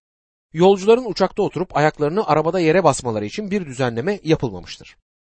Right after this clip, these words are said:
Dostum, Tanrı da sizin hem imanla hem de yasayla kurtulmanız için hiçbir düzenleme yapmamıştır. Ya birini ya da diğerini seçmeniz gerekiyor.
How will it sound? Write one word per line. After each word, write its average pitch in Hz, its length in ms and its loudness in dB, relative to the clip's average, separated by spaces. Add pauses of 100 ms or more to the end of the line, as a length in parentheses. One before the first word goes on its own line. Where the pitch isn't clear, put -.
(160)
Dostum, 202 360 2
Tanrı 190 400 0
da 101 220 -4
sizin 180 380 -8
hem 190 400 -4
imanla 165 640 0 (320)
hem 214 260 0
de 113 60 0
yasayla 117 560 0
kurtulmanız 107 680 -8
için 185 260 -6 (220)
hiçbir 226 420 -6
düzenleme 123 600 -4 (180)
yapmamıştır. 101 760 -8 (440)
Ya 208 220 8
birini 214 540 2
ya 143 220 -2
da 101 180 -6 (140)
diğerini 156 580 0
seçmeniz 117 520 -6
gerekiyor. 82 440 -14